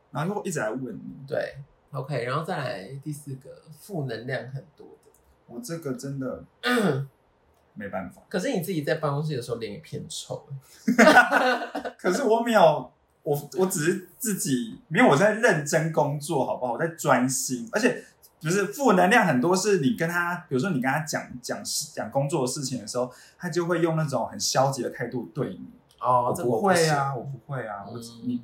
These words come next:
Speaker 1: 你跟我讲的时候，我应该没有给你负能量。
Speaker 2: 是没有。
Speaker 1: 对啊，真的负能量的，你就是跟他讲话的时候，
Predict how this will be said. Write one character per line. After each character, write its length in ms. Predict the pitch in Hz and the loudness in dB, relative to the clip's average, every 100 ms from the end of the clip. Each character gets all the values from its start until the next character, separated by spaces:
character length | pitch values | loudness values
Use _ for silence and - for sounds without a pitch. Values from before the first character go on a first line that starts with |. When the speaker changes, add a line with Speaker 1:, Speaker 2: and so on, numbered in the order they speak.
| - | -8
Speaker 1:
你 120 | 233 | -12
跟 140 | 160 180 | -6 -6
我 80 | |
讲 160 | 160 101 | -6 -6
的 80 | 101 | -8
时 100 | 120 | -8
候， 240 | 113 117 110 | -8 -10 -14
我 40 | |
应 80 | 110 | -10
该 80 | 131 | -8
没 120 | 123 | -8
有 160 | 101 - | -10 -16
给 80 | 104 | -14
你 80 | 95 | -14
负 160 | - 98 | -12 -16
能 80 | |
量。 160 | - - | -16 -18
Speaker 2:
是 220 | - 143 | -14 -12
没 160 | 127 - | -12 -12
有。 260 | - - - 139 | -16 -20 -20 -16
Speaker 1:
对 120 | 156 151 | -10 -8
啊， 300 | 143 139 139 139 | -8 -10 -12 -8
真 140 | 214 | -4
的 100 | 190 | -4
负 140 | 208 | -6
能 120 | 160 143 | -6 -2
量 200 | 160 131 | -2 -4
的， 80 | |
你 60 | 110 | -6
就 100 | 151 | -8
是 80 | 139 | -8
跟 100 | 139 | -6
他 60 | |
讲 160 | 139 110 | -8 -10
话 120 | 123 | -10
的 40 | 113 | -10
时 140 | 110 | -10
候， 280 | 110 117 | -6 -6